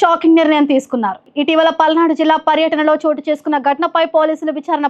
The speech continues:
ప్రారంభించారు. ఈ పరిణామం ప్రస్తుతం ఏపీ రాజకీయాల్లో చర్చనీయాంశంగా మారింది. తాజాగా జగన్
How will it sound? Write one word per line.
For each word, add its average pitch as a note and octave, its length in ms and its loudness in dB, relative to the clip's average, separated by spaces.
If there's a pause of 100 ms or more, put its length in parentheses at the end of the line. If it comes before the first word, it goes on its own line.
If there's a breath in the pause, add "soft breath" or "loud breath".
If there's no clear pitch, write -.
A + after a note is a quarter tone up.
ప్రారంభించారు. G#3+ 540 -6 (440)
ఈ C4 120 -8
పరిణామం F4 520 -2
ప్రస్తుతం E4+ 340 -2 (120)
ఏపీ E4 240 -6
రాజకీయాల్లో D#4 520 -4
చర్చనీయాంశంగా C#4+ 800 -6
మారింది. F3+ 260 -10 (380)
తాజాగా D4 480 0
జగన్ D#4 240 -4